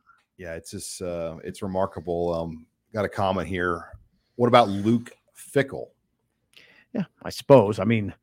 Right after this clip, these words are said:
Speaker 2: I, that, that, that, listen, the dynamics are, you got, I don't, I don't like to shoot down everybody, but the way I think about Fickell is this.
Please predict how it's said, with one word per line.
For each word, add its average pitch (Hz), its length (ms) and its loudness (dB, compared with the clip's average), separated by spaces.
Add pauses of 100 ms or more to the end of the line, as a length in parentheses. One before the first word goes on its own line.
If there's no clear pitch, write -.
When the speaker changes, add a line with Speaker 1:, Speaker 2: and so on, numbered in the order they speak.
(920)
Speaker 2:
I, 131 100 4
that, 143 240 4
that, 156 360 -2
that, 175 120 -2
listen, 139 300 0
the 110 80 -4
dynamics 147 800 0 (580)
are, 104 300 -4 (180)
you 131 200 -4
got, - 120 -4 (260)
I 151 120 2
don't, 185 180 2
I 180 60 6
don't 208 180 6
like - 140 4
to 214 80 -2
shoot - 440 -2
down 147 360 6
everybody, 117 580 0
but 107 260 -8 (920)
the 131 100 -2
way 170 160 4
I 175 120 4
think 139 240 -4
about 104 280 -4
Fickell 131 520 -4
is 95 160 -12
this. 120 400 -6